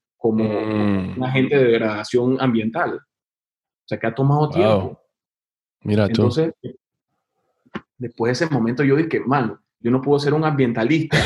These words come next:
Speaker 1: y comer
Speaker 2: <laughs>
Speaker 1: productos animales". Es como la hipocresía más grande
Speaker 2: Más
Speaker 1: del
Speaker 2: grande.
Speaker 1: mundo.
Speaker 2: Sí, es como, es como un ve-, es como un veterinarian, un veterinario que, que coma animal, ¿right?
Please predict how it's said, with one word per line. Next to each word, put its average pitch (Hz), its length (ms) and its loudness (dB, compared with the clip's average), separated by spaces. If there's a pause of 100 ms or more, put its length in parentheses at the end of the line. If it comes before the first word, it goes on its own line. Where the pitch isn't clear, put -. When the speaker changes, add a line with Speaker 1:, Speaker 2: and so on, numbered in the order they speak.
(500)
Speaker 1:
y - 40 -8
comer 127 320 0
Speaker 2:
<laughs> - 340 -8
Speaker 1:
productos 139 400 0
animales". 131 480 2
Es 139 60 -4
como 170 200 0
la 131 80 4
hipocresía 127 600 -2
más 170 180 -2
grande 180 220 2
Speaker 2:
Más 170 100 4
Speaker 1:
del 143 120 4
Speaker 2:
grande. 156 180 0
Speaker 1:
mundo. 117 160 -6 (840)
Speaker 2:
Sí, 170 220 2
es 165 100 2
como, 175 280 2
es 165 100 4
como 160 220 2
un 160 100 2
ve-, 156 280 4
es 147 100 0
como 147 320 2
un 151 180 0
veterinarian, 147 680 2
un 151 60 0
veterinario 143 880 2
que, 123 380 -2
que 117 100 -8
coma 143 220 2
animal, 139 560 2
¿right? 156 260 0